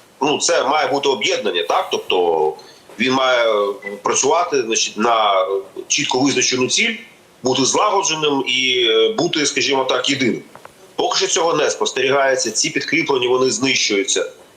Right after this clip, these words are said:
поступово, е, по мірі того, як вони прибувають. Ви, мабуть, і чули, і знаєте, і про це багато повідомлялося: про знищення колон, в тому числі, е, підсуджую у,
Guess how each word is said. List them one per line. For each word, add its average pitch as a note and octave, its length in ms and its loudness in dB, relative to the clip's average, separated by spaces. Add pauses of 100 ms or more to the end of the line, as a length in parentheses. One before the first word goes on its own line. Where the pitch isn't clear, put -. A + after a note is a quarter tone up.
(400)
поступово, A#2 1040 2
е, A2 80 -2
по B2 120 -2
мірі C3 220 2
того, A#2+ 220 0
як A2 120 0
вони A#2 180 2
прибувають. A2+ 600 0
Ви, C#3 100 2
мабуть, G#2+ 440 -2
і G#2+ 260 0
чули, F3 360 2
і A#2+ 60 0
знаєте, C#3+ 500 0
і - 640 -2
про - 120 -2
це - 120 0
багато G3+ 320 0
повідомлялося: E3+ 680 2
про A2+ 160 -2
знищення G#2 460 0
колон, F3 360 2
в - 80 -8
тому C#3 220 2
числі, - 380 -2 (600)
е, G#2 720 2
підсуджую A2+ 680 0
у, G2+ 460 4